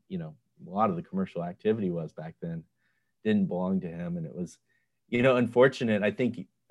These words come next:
if you look at it these days and you know how cases go, you would have taken that settlement. You wanna reduce that risk, you know, you don't want an all or nothing thing. But actually with inventors, they're passionate people and they feel like they're entitled, they invented something. And,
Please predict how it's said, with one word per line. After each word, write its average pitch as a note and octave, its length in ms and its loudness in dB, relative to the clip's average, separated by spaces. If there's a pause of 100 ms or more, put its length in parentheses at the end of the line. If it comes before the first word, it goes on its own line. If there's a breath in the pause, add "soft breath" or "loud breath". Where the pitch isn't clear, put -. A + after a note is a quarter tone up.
if A2 220 -8
you G#2 120 0
look C3 200 6
at A2 160 6
it F#2 140 0
these G#2 260 0
days G2 440 2
and F#2 180 -4
you F#2 60 -4
know F#2+ 160 -4
how G2 140 -4
cases F2 440 -6
go, F#2 280 0
you F2 160 -4
would F#2+ 140 0
have D#2+ 100 -6
taken E2+ 300 -8
that D2+ 180 -14
settlement. E2 440 -12 (220)
You G#2 140 -2
wanna G2+ 220 2
reduce E2+ 380 -4
that C#2+ 200 -8
risk, D#2+ 400 -8
you F#2+ 60 -4
know, F2+ 340 -6
you G#2 120 -4
don't F#2+ 180 -2
want F2+ 260 -2
an D#2+ 100 -6
all E2 180 -8
or D#2+ 60 -8
nothing E2 360 -10
thing. F#2+ 260 -2
But F2+ 220 -2 (380 soft breath)
actually C#3 320 4
with B2+ 180 4
inventors, A2 760 4
they're G2 160 2
passionate A2+ 680 -4
people G#2+ 460 -6
and F2 80 -14
they F#2+ 100 -8
feel B2 220 4
like A2 200 2
they're G2+ 120 2
entitled, G2+ 420 2
they F#2 100 -2
invented F#2 460 -4
something. E2 460 -12
And, - 100 -20